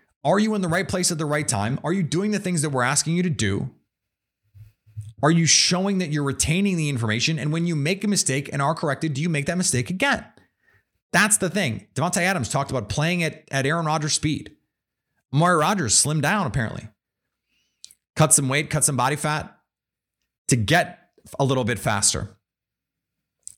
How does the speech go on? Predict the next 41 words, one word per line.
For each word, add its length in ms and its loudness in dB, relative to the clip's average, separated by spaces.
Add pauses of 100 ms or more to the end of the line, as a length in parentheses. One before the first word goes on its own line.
We 120 4
know 120 4
Christian 280 -2
Watson 260 0
is 100 -2
fast, 300 -2
fast. 360 -2 (1120)
But 380 2 (220)
on 100 0
a 60 0
go 160 0
route, 360 -2 (400)
Jaire 200 2
Alexander 320 0
with 100 -2
him 100 -2
step 180 2
for 80 -2
step, 200 0
he's 160 0
fast, 240 0
fast 220 -2
too. 240 0 (1900)
The 80 0
N 60 4
F 140 0
L, 140 2
these 140 -4
guys 180 -2
move 160 -2
at 80 -4
different 300 -2
speeds. 460 -2 (1500)
So 120 2
you 160 2
have 180 0
to 80 -4
get 140 0
up 160 0
to 60 0
speed 480 0